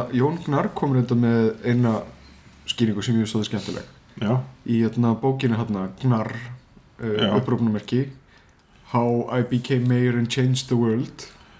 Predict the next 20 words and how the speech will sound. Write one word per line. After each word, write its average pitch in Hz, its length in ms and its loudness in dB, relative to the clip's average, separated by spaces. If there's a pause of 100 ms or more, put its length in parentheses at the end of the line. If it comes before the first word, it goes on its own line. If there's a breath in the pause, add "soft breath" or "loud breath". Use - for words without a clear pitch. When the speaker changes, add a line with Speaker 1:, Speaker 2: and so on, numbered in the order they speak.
(540 loud breath)
Speaker 1:
sem 127 260 2
kom 127 180 4
út 123 160 2
fyrst 131 200 0
á 123 40 0
þýsku. 143 380 2 (360)
Speaker 2:
Já. - 200 0 (680)
Speaker 1:
Og, 127 180 0
hérna, 123 400 4 (160)
í 151 200 0
þeirri 151 360 0
bók, 104 400 -2 (140)
þá 120 120 -6
kemur 127 240 4
hann 127 80 4
með 123 80 0
þá 123 80 2
skýringu 104 480 -2 (1000 loud breath)
að, 117 320 0
hérna, 120 480 0